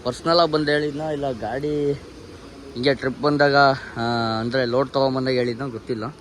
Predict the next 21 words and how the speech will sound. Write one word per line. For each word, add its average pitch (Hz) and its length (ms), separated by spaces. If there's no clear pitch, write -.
So 120 280
ಅವಾಗೊಂದು 127 720
ಟೈಮಲ್ಲಿ 160 500
ಹೆವಿ 147 240
ಕಮ್ಮಿ 175 280
ಆಗೋಗಿತ್ತು 143 460
ಗುರು. 123 180
So 135 120
ಇವಾಗ 147 240
ನೋಡಿದ್ರೆ 151 440
ಅಲ್ಲಿ 139 160
ಕಾಲಿಡೋಕ್ಕೂ 143 480
ಭಯ 127 160
ಆಯ್ತೈತೆ. 120 500
ಜನ 143 260
ಕೂಡ 190 160
ಸುಮಾರು 165 480
ಜನ 156 180
ಕಮ್ಮಿ 151 300
ಇದ್ದಾರೆ, 131 260
ಯಾಕಂದರೆ 127 500